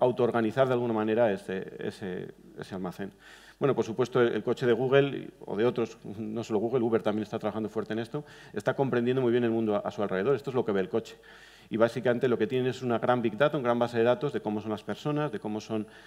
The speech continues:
eh, los coches en diferentes situaciones, ¿no? Y no tienen accidentes, eh, los accidentes no son, que han tenido no están relacionados con ellos. Hay países que ya están pensando prohibir al ser humano conducir, por ejemplo, como Singapur. Si no tiene, si es una de las tres causas de mortandad más importantes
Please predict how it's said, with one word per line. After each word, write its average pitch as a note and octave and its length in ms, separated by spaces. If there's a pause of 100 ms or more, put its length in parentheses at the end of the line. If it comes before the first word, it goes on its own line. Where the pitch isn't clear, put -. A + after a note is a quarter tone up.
(160)
eh, - 180
los G#2+ 200
coches D3 300
en A2+ 60
diferentes G#2+ 360
situaciones, G2 560
¿no? B2 100 (420)
Y G#2+ 100
no A2+ 180
tienen A2+ 180
accidentes, G#2 640
eh, G2+ 140
los G2 220
accidentes A2 400
no A2+ 100
son, G#2 420
que A2+ 60
han A2 100
tenido A#2+ 220
no A#2 40
están A2+ 200
relacionados G2 480
con G#2 160
ellos. G#2 260 (440)
Hay A2+ 120
países A#2+ 380
que A#2+ 100
ya A2+ 60
están A2+ 240
pensando A#2 400
prohibir A2+ 300
al G#2+ 80
ser G#2+ 120
humano G2+ 300
conducir, F#2+ 480
por G2+ 80
ejemplo, A2 260
como F2+ 160
Singapur. F#2+ 380 (140)
Si F#2 120
no G2 120
tiene, G2+ 360
si A2+ 80
es G2 60
una A2+ 100
de A2 60
las G#2 140
tres A2 180
causas A2+ 260
de G#2 80
mortandad G#2 420
más G#2+ 140
importantes G#2+ 640